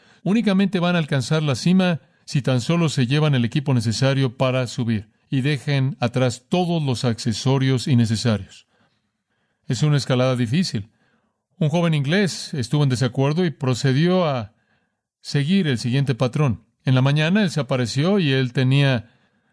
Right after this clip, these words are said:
una colcha con muchos colores, bastante pesada, algunos pedazos grandes de queso, una botella de vino, un par de cámaras y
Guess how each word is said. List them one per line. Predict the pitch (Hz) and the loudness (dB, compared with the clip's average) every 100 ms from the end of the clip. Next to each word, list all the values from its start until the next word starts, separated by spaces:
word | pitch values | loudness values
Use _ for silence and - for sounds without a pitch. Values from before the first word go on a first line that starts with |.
| _ | _
una | 143 170 170 151 123 101 _ _ _ _ _ _ _ - | -2 2 2 2 0 -6 _ _ _ _ _ _ _ -10
colcha | - 160 156 - 143 120 104 _ _ _ | -4 -2 -2 0 0 0 -4 _ _ _
con | - 135 | -4 -2
muchos | 151 165 - | 0 -2 -2
colores, | 135 131 165 208 143 | 0 0 0 0 0
bastante | 123 - 139 127 | -4 -2 -2 -2
pesada, | 123 123 135 139 175 190 | -2 -2 0 0 0 0
algunos | 127 113 127 131 123 110 - - _ _ _ _ | -2 -2 0 0 0 -2 -8 -16 _ _ _ _
pedazos | - 127 135 131 123 | -2 0 0 0 0
grandes | 123 135 127 113 | 0 2 2 0
de | 117 | -2
queso, | - 151 160 202 | 0 -2 0 0
una | 208 147 135 123 101 _ | 2 2 2 0 -2 _
botella | - 120 135 123 | -6 -4 -2 0
de | 117 | 2
vino, | 139 185 190 | 4 4 2
un | |
par | 117 127 | 0 -2
de | 120 113 | -2 -4
cámaras | 139 151 185 196 156 131 | -2 0 0 0 -2 -6
y | 104 | -8